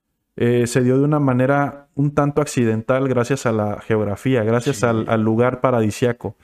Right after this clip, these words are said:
Speaker 1: Entonces se fue aprendiendo sobre la marcha, pero también creo que se, se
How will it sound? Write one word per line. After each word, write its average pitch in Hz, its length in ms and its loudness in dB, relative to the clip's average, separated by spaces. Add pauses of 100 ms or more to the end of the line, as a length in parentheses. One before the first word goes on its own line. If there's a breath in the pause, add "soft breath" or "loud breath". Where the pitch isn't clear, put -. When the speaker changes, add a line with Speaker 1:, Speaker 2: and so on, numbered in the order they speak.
(360 loud breath)
Speaker 1:
Entonces 139 520 0
se - 180 -2
fue 135 160 0
aprendiendo 151 460 2
sobre 131 300 0
la 123 100 2
marcha, 127 360 -2
pero 117 200 0
también 123 280 0
creo 143 180 -2
que 143 140 -2
se, - 240 -8 (160)
se - 340 -4